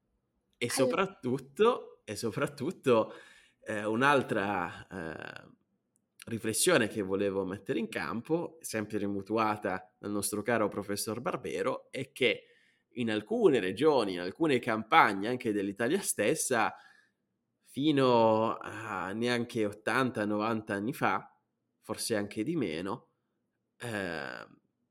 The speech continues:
Speaker 1: si parlava ancora di streghe, come per esempio le famose masche in Piemonte. Non so se da te,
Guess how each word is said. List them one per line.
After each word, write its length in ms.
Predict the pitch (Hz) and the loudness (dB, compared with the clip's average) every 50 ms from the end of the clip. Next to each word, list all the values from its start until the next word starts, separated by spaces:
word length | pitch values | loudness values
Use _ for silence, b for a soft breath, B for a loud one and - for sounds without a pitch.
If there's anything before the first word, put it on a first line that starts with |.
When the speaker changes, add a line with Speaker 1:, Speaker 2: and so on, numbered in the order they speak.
| - | -10
Speaker 1:
si 120 | - 123 110 | -6 -6 -2
parlava 380 | - 117 120 131 156 156 135 | 0 2 4 6 6 6 6
ancora 440 | 120 110 107 - - 190 214 202 147 | 4 2 2 0 0 2 4 4 4
di 120 | 110 95 90 | 4 2 -2
streghe, 720 | - - - - 90 76 73 71 67 76 85 - - _ _ _ _ _ _ _ _ _ _ | -4 -4 -4 -2 -2 -2 -2 -4 -6 -10 -10 -12 -20 _ _ _ _ _ _ _ _ _ _
come 260 | - - 101 101 101 | -12 -8 -6 -6 -4
per 140 | 95 107 104 | -2 -2 0
esempio 380 | 104 107 104 107 104 - 101 | 0 0 0 -2 0 0 0
le 120 | 90 90 95 | 0 0 0
famose 800 | - - 98 104 98 98 98 101 101 107 98 90 82 - - _ - | -2 -2 -2 0 0 0 0 0 0 0 0 -2 -2 -4 -8 _ -4
masche 960 | 101 110 110 107 104 - - - - - 113 104 95 85 - - - - _ _ | 0 2 2 2 2 0 -2 -2 -2 -2 0 0 0 -2 -4 -8 -20 -20 _ _
in 180 | - 104 101 95 | -6 -6 -6 -6
Piemonte. 640 | 95 - 92 95 107 113 101 87 78 85 92 - 92 | -6 -4 -4 -2 0 0 0 0 -2 -6 -6 -4 -4
Non 220 | 95 104 107 110 110 | -2 0 0 2 2
so 260 | - - 160 156 147 | 2 4 4 2 2
se 260 | - - - 123 113 | 2 0 0 0 2
da 140 | 110 110 107 | 2 0 0
te, 440 | 107 - 135 127 123 117 120 - | 0 2 4 6 6 4 2 0